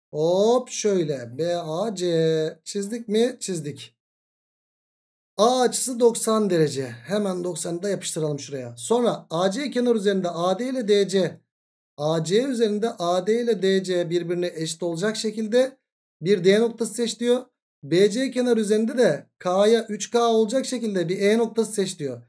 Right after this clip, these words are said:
E C üç K olacak. E C K olacak. Burası kaç K olacak? B E üç K olacak şekilde E noktası seçip D işaretlenir. Pardon, E noktası işaretlenir. Sonra D E doğru parçası çizilir.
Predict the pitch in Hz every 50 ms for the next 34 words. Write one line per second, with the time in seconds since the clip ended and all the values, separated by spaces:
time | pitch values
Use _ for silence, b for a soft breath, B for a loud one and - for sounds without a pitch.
0 | _ _ _ _ _ _ _ 160 170 185 196 202 196 190 175 220 240 254 247 233
1 | 240 - _ - 202 196 196 - - - 185 175 165 160 156 151 147 139 131 147
2 | 160 170 214 233 233 - _ _ _ - 160 165 170 175 170 165 190 208 226 240
3 | 233 220 202 185 170 160 151 147 143 139 131 139 175 208 240 262 262 - _ _
4 | _ _ _ _ _ _ - 170 214 233 226 226 - - 214 214 208 214 - 185
5 | 170 170 165 165 165 233 220 220 180 180 180 175 175 185 202 240 240 - 233 208
6 | 196 - - 202 208 208 202 190 180 170 185 180 160 - - 165 131 147 156 156
7 | 175 233 247 240 - _ _ _ _ _ - 240 226 226 226 214 214 214 180 160
8 | 165 - 208 202 202 240 247 - - _ _ _ _ _ _ _ 147 139 139 202
9 | 226 240 247 247 226 196 - 214 208 202 208 - 190 185 175 165 135 127 - 190
10 | 190 185 165 151 143 131 - _ - 190 208 226 226 226 214 208 220 220 220 226
11 | - - 196 170 - 160 143 127 123 120 - _ _ _ _ _ _ _ - -
12 | 226 240 240 233 196 170 214 220 226 233 226 226 220 196 208 196 196 202 196 202
13 | 185 175 170 - - - - 160 151 147 143 131 120 120 - _